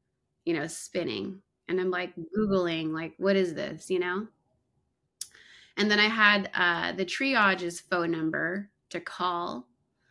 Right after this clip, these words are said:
And it was in the middle of the night, like, one in the morning. And I was like, "You know what? I'm gonna call."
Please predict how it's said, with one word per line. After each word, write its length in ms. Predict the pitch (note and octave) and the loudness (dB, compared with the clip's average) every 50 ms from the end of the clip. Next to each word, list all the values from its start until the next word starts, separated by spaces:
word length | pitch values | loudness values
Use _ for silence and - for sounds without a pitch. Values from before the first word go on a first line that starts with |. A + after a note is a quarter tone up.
| _ _ _ _ _ _ _ _ _ _ - | _ _ _ _ _ _ _ _ _ _ -4
And 100 | - F#3+ | 0 2
it 40 | |
was 160 | F#3+ F#3+ F#3 G3+ | 2 2 2 2
in 80 | G#3 | 2
the 60 | G3+ | 2
middle 280 | G#3 G#3+ G#3+ A3 A3 G#3 | 2 4 4 4 4 2
of 60 | G3 | 2
the 80 | F#3 F3+ | 2 2
night, 300 | F3+ E3 D#3 D3+ - - | 0 0 0 -2 -4 -4
like, 320 | D#3 D#3 D3+ C#3+ - _ - | -4 -4 -4 -6 -8 _ -14
one 360 | - E3+ F3 F3 F#3 G3 F#3+ F#3+ | -12 -8 -4 -2 0 2 2 2
in 120 | F#3 F#3+ | 2 0
the 80 | F3+ F3 | 0 -2
morning. 540 | F3 E3+ E3 E3 D#3+ D#3+ D#3+ E3 E3 D#3 | -2 -2 -4 -4 -4 -4 -4 -4 -6 -6
And 100 | D#3+ E3 | -6 -6
I 40 | E3 | -6
was 100 | D#3+ D#3+ E3+ | -8 -8 -8
like, 140 | E3 E3+ F#3 | -8 -4 -2
"You 60 | F3+ | -2
know 120 | F3+ F3 E3+ | -2 -2 -2
what? 140 | E3+ E3+ E3+ | -4 -4 -4
I'm 140 | E3+ E3+ | -4 -4
gonna 160 | E3 D#3+ D#3+ D#3 | -4 -4 -6 -8
call." 520 | - - - E3+ E3 E3 E3 E3 D#3+ | -12 -10 -8 -8 -6 -6 -6 -8 -8